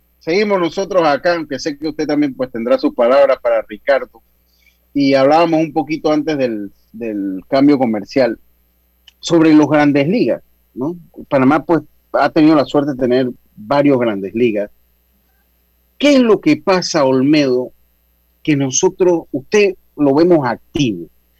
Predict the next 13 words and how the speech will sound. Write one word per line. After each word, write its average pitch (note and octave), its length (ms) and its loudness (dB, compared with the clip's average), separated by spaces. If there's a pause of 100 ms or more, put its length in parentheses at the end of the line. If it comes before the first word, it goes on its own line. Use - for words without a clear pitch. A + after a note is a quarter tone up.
(260)
Usted C3+ 200 -2
va C#3 100 2
a C3 60 2
La G#2+ 200 -2
Villa, B2 440 0
va B2+ 100 0
a A#2+ 100 -6
Chitré, C3+ 640 -2
viene A#2+ 300 -2
a A2 40 -4
Panamá, A2+ 760 -2
está A#2 260 -2
dando A2+ 320 0